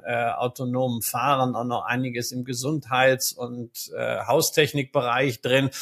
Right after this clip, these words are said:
Ja, was haben wir gesehen? Eine halbe Milliarde Umsatz, das sind eben zweiundsiebzig Prozent mehr als im ersten Quartal letzten Jahres, aber es ist eben nach wie vor mit einer Milliarde Verlust und es ist am Ende, wenn man sich die Zahlen von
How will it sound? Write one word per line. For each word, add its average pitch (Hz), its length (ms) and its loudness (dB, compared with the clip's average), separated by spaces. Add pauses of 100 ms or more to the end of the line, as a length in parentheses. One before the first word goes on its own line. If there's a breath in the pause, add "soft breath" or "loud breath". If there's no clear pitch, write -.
(260 loud breath)
Ja, 139 280 6
was - 160 2
haben 165 100 0
wir 160 100 2
gesehen? 180 400 2
Eine 135 100 4
halbe 185 260 6
Milliarde 175 580 4
Umsatz, 214 640 4
das - 180 0
sind 180 200 -2
eben 175 300 0
zweiundsiebzig 165 840 -2
Prozent 147 500 0
mehr 156 300 2
als 135 240 0
im 131 100 -10
ersten 135 340 -2
Quartal 123 440 -2
letzten 123 360 -2
Jahres, 135 380 0
aber 123 200 -8
es 131 120 -8
ist - 240 -14
eben 147 240 -4
nach 127 260 -2
wie 131 120 -6
vor 139 260 0
mit 135 200 -2
einer 127 260 0
Milliarde 127 480 2
Verlust 127 480 -4
und 127 100 -20
es - 160 -10
ist - 340 -10
am 120 200 -12
Ende, 139 320 2 (440 loud breath)
wenn 208 120 8
man 233 140 10
sich 202 120 4
die 208 160 0
Zahlen 165 380 8
von 156 480 4